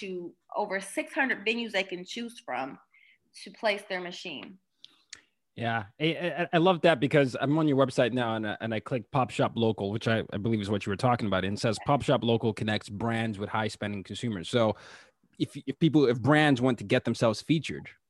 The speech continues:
Speaker 2: you, you know, they can work with you, it sounds like.
Speaker 1: Absolutely.
Speaker 2: Right.
Speaker 1: And
Speaker 2: Yeah.
Speaker 1: they just, all they have to do is just apply on our website under Pop Shop Local. And Pop Shop Local is just a way for us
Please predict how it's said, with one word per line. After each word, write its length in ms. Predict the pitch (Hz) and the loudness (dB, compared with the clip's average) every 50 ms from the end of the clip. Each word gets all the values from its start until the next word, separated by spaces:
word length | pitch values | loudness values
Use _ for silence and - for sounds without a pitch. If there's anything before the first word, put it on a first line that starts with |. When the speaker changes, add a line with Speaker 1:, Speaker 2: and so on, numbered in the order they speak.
| _ _ _ _ _ _ _ _ _ _ | _ _ _ _ _ _ _ _ _ _
Speaker 2:
you, 220 | - 87 104 107 - _ _ _ | -4 0 0 0 0 _ _ _
you 180 | 78 80 123 123 | -14 -8 -6 -4
know, 240 | 107 92 87 - - _ _ - | -4 -4 -6 -10 -14 _ _ -14
they 200 | 98 104 117 117 | -4 -2 -2 0
can 100 | - 113 | 0 2
work 220 | 110 117 120 - | 2 2 2 2
with 160 | - 95 - 117 | 0 -6 0 2
you, 240 | 147 143 - - _ - _ _ - | 2 2 2 0 _ -20 _ _ -20
it 80 | 98 - | -16 -10
sounds 260 | - 107 92 87 - | -8 -8 -8 -6 -8
like. 260 | 90 52 - _ - _ _ _ _ _ _ _ _ _ _ _ _ _ _ _ _ _ _ _ _ _ _ _ _ _ _ - | -10 -10 -10 _ -20 _ _ _ _ _ _ _ _ _ _ _ _ _ _ _ _ _ _ _ _ _ _ _ _ _ _ -10
Speaker 1:
Absolutely. 800 | 135 156 180 - - 220 214 247 302 330 - - - - 175 _ _ _ - 110 | -8 -8 -8 -8 -14 -14 -12 -12 -12 -12 -14 -16 -16 -18 -20 _ _ _ -6 -4
Speaker 2:
Right. 140 | 110 107 | -2 -2
Speaker 1:
And 140 | - - - - - - - _ _ _ | -4 -6 -12 -18 -20 -20 -20 _ _ _
Speaker 2:
Yeah. 120 | - - 107 | -12 -8 -6
Speaker 1:
they 100 | - 208 202 226 | -6 -6 -6 -8
just, 120 | 226 - _ _ - | -14 -16 _ _ -2
all 100 | 190 208 | 0 2
they 60 | 226 | 2
have 100 | 226 233 | 0 -2
to 60 | 269 | -4
do 160 | 233 240 247 247 | -8 -8 -8 -8
is 60 | 240 | -10
just 120 | 233 - | -10 -14
apply 360 | 220 214 - 233 220 220 226 | -16 -6 0 4 4 4 4
on 100 | 220 214 | 4 0
our 140 | 214 202 196 | -2 -2 0
website 360 | 208 208 208 - 220 202 190 | 0 -2 -2 0 -2 -2 -2
under 160 | 208 208 196 196 | -2 -6 -6 -8
Pop 280 | - - - 190 - | -4 -4 -4 -4 -4
Shop 220 | - 214 185 180 190 | -4 -6 -6 -4 -4
Local. 320 | 208 240 - - 196 180 | -4 -4 -4 -4 -6 -8
And 140 | 180 180 208 - | -8 -8 -8 -4
Pop 200 | 254 285 311 311 | -2 -2 -2 -2
Shop 220 | - 285 240 233 226 | -4 -6 -6 -4 -4
Local 360 | 233 262 285 247 233 208 185 | -6 -6 -6 -4 -6 -6 -6
is 280 | - 190 202 196 196 - | -4 -6 -6 -8 -8 -10
just 160 | 196 208 202 - | -12 -12 -8 -8
a 80 | 208 | -8
way 440 | 196 190 190 208 220 254 285 277 - - | -8 -6 -2 0 0 0 -2 -4 -8 -8
for 140 | 214 202 196 | -4 -2 0
us 160 | 196 208 | -2 -2